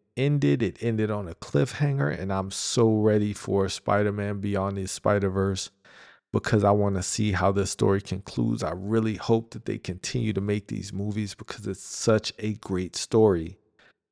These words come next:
Um, it's such a great story. It's such a great cast. There's so many different cameos, and there's, I mean, some cameos you would just not expect to see, uh, in a Spider-Man animated movie,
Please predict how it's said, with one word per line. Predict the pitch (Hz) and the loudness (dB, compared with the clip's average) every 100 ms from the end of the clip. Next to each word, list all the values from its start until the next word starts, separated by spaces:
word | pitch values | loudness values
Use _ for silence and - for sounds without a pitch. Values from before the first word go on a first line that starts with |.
| _ _ | _ _
Um, | 95 92 | 0 0
it's | 95 - | 0 -2
such | - 135 127 - | 0 4 4 2
a | |
great | 98 98 95 | 4 4 4
story. | - - 92 90 90 | 0 2 2 2 0
It's | - | -2
such | - 127 120 | 0 2 2
a | 113 | 0
great | 101 98 101 | 0 -2 -2
cast. | - - 78 78 78 - - _ - - _ | -8 -6 -4 -6 -8 -14 -20 _ -20 -20 _
There's | 113 - | -2 0
so | - 123 | 4 4
many | 123 117 | 4 2
different | 104 107 104 95 | 0 -2 -2 -6
cameos, | - 117 107 101 95 95 95 98 | -4 0 0 2 2 4 2 -2
and | 101 | -2
there's, | 107 95 - 71 78 76 - - | -2 -4 -8 -16 -20 -20 -18 -8
I | 123 | -6
mean, | 104 95 | -4 -4
some | - 107 | -6 -6
cameos | - 123 117 117 113 107 | -2 0 2 4 2 2
you | 110 | 0
would | 104 | 0
just | 113 101 - | -2 -2 0
not | 101 101 | 0 0
expect | 98 - - 90 - | -2 -4 -2 -2 -2
to | - | -10
see, | - - 110 107 107 - - - - _ - | -6 0 0 0 -4 -12 -20 -20 -20 _ -2
uh, | 95 - | 0 2
in | 104 | 0
a | 90 | -2
Spider-Man | - - 92 98 98 95 90 | -2 2 4 4 2 0 0
animated | 101 98 95 95 82 | -2 0 0 -2 -2
movie, | 101 123 117 110 | 2 4 4 0